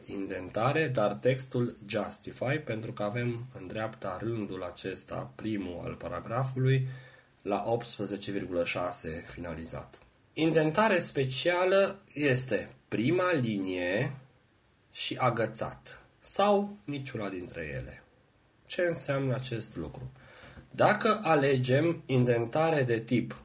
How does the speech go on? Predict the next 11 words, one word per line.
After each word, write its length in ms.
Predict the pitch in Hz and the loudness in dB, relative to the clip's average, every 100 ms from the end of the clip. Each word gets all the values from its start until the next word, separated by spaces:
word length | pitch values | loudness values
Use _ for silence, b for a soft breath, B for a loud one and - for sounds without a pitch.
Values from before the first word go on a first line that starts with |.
| - | -4
prima 360 | - 131 180 151 | 2 4 4 4
linie, 560 | 101 95 90 95 123 131 | 2 2 2 2 0 -2
first 500 | - 107 156 - - | 6 6 6 4 -2
line, 560 | 113 92 80 80 127 131 B B B B | -2 0 -2 -2 -2 -4 B B B B
înseamnă 500 | 123 127 170 170 147 | 2 4 4 4 2
că 320 | - 117 98 | 4 4 4
la 140 | 113 110 | 2 0
începutul 640 | 107 117 104 107 101 95 | 0 -2 -2 -2 0 0
fiecărui 760 | - - 175 208 208 165 160 | 0 2 4 4 4 4 4
paragraf, 1000 | 156 120 101 90 82 - 76 76 117 - - - _ _ _ | 2 2 4 2 0 -4 -4 -2 -2 -4 -10 -18 _ _ _
rândul, 920 | 110 127 123 98 95 95 98 120 156 | 4 8 10 10 6 4 4 4 2